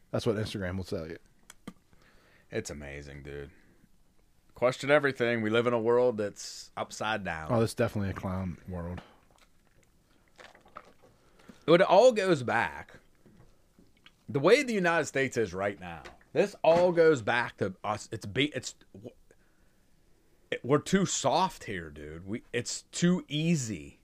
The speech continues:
Speaker 1: Yeah, I mean, that's
Speaker 2: All we, like, if you have dudes dressing as women and being able to just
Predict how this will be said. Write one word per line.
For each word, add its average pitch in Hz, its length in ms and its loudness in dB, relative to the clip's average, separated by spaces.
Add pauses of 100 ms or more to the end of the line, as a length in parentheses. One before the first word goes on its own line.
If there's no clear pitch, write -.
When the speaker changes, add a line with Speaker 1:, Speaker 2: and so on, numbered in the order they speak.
(380)
Speaker 1:
Yeah, 131 260 2
I 90 40 -4
mean, 117 140 0
that's 147 200 2
Speaker 2:
All 220 320 10
we, 226 160 0
like, 180 260 4
if 131 160 0
you 220 140 6
have 226 340 -2
dudes 226 520 4 (140)
dressing 190 540 2
as 165 160 4
women 113 580 0 (1600)
and 147 180 2
being 208 280 6
able 196 280 4
to 165 340 2 (220)
just 156 280 2